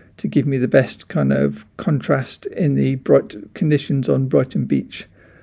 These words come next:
although I think the sun had gone in during that clip. So these are shots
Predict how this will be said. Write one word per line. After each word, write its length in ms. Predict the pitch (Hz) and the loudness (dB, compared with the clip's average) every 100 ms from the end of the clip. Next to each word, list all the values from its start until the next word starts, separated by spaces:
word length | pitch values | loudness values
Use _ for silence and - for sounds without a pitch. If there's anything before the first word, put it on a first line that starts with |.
| _ _ | _ _
although 220 | - 160 147 | -6 -2 -2
I 40 | |
think 200 | - 220 | -2 -2
the 80 | 135 | -2
sun 240 | - 147 | -2 -2
had 180 | 131 147 | -2 -2
gone 180 | 147 135 | 0 0
in 220 | 135 127 | 0 -2
during 240 | - 139 127 | 0 0 0
that 200 | 170 - | -2 -4
clip. 360 | 170 - - _ _ - - - _ | -6 -6 -10 _ _ -20 -20 -20 _
So 160 | - 143 | -8 4
these 220 | 147 143 | 6 6
are 100 | 143 - - | 2 -2 -6
shots 380 | - 170 - | 2 2 2